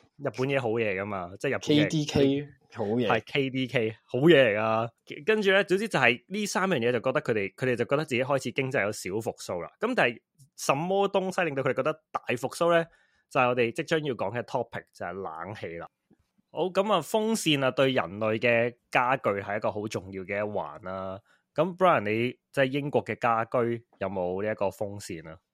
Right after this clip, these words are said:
Speaker 2: 風扇係有嘅，即係其實呢度啲風扇咧都多嘅。即係例如你去啲百貨公司咧，即係佢隨-，即係夏天吖嘛，而家，即係佢隨手都擺咗十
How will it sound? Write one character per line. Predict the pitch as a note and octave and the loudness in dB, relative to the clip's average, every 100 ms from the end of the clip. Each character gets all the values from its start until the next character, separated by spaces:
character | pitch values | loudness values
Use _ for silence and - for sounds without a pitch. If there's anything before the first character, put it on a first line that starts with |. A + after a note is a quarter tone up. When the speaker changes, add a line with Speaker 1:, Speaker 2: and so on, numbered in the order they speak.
| - | 0
Speaker 2:
風 | A3+ | 0
扇 | G#3+ C3+ | 2 0
係 | A2 | 0
有 | G2 F2+ F#2+ | -2 -4 -4
嘅， | E2+ - - - | -6 -8 -14 -4
即 | - | -2
係 | |
其 | - | 0
實 | A#2+ | 4
呢 | D#3 | 6
度 | E3+ | 4
啲 | D3 F3 | 4 0
風 | F3 F3 F3+ | 2 0 0
扇 | - C#3 C3+ | 0 2 4
咧 | C#3+ | 6
都 | D3+ D3+ D3+ - - | 8 8 6 -2 0
多 | - C#3 B2 A2+ | 8 8 8 6
嘅。 | G2 D#2 - _ | 2 -4 -8 _
即 | G#3+ | 0
係 | D3+ G2+ | 2 2
例 | G#2 | 2
如 | C3 | 4
你 | C#3+ | 6
去 | F#3 | 6
啲 | |
百 | B2 | 4
貨 | A2+ B2+ | 4 4
公 | C#3 D3 | 4 4
司 | D3 | 6
咧， | C3+ C3+ | 6 6
即 | C#3 | 6
係 | G3 E3 | 2 0
佢 | |
隨-， | - F#2+ F#2 | -4 -6 -4
即 | - | 2
係 | F#3+ | 4
夏 | E3+ G#2+ | 4 0
天 | - D#3+ | 2 2
吖 | D#3 | 2
嘛， | C3+ | 0
而 | G2+ E2 E2+ | -2 -4 -6
家， | G#2 G#2 - _ | -6 -6 -10 _
即 | - | 0
係 | F#3 | 0
佢 | E3+ | 0
隨 | G#2 G2 | -2 -2
手 | A2+ | 4
都 | D3 | 4
擺 | E3 G#2+ | 6 4
咗 | D#3+ | 4
十 | - | 2